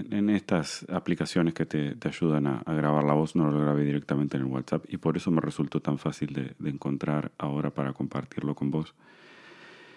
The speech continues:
Y nada, quiero dejarte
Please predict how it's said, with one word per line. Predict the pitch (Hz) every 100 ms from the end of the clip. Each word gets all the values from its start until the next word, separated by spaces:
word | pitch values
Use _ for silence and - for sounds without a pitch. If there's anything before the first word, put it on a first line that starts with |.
| - _ _ _ _ _ _ _ _ -
Y | 104 98 95 92 90 90 - _
nada, | - 101 82 69 65 - -
quiero | - 110 104
dejarte | 95 - 98 92 98 87 80